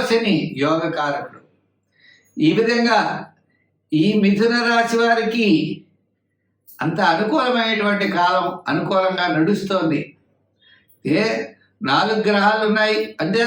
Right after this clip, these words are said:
మిశ్రమైనటువంటి ఫలితాలు రావచ్చని కొందరికి అభిప్రాయం ఉండవచ్చు. ఉన్నప్పటికీ కూడా ఈ మిథున రాశి వారికి ఏప్రిల్ నెల చాలా యోగవంతంగా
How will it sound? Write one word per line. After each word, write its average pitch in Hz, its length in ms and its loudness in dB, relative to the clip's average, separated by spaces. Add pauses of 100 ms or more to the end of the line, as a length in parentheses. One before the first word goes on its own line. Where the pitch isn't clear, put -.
(160)
మిశ్రమైనటువంటి 220 680 0
ఫలితాలు 214 500 0
రావచ్చని 202 500 0
కొందరికి 185 380 0
అభిప్రాయం 165 520 0
ఉండవచ్చు. 208 520 0 (840)
ఉన్నప్పటికీ 233 520 0 (120)
కూడా 226 240 2 (500)
ఈ - 20 4 (160)
మిథున 214 320 0 (140)
రాశి 214 280 0
వారికి 196 420 0 (320)
ఏప్రిల్ 247 480 0 (120)
నెల 165 180 2 (340)
చాలా 196 200 0 (180)
యోగవంతంగా 190 760 -2